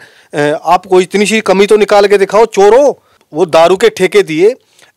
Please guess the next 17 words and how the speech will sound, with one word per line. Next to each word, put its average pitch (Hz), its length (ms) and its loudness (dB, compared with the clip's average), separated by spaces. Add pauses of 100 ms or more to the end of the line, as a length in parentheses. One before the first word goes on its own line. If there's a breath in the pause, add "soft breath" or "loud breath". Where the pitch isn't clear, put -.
एक 214 200 0
सौ 247 160 0
सत्तर - 540 -2
फोनों 214 420 0
का 208 180 2
इस्तेमाल 196 520 0
हुआ 175 260 2
है, 160 120 2
पौने 190 340 -4
दो 180 320 2
करोड़ 202 340 2
रुपए 190 240 0
के 190 140 -2
फ़ोन, 185 400 -2
जो 170 160 -2
है 156 80 -2
ना, 233 180 0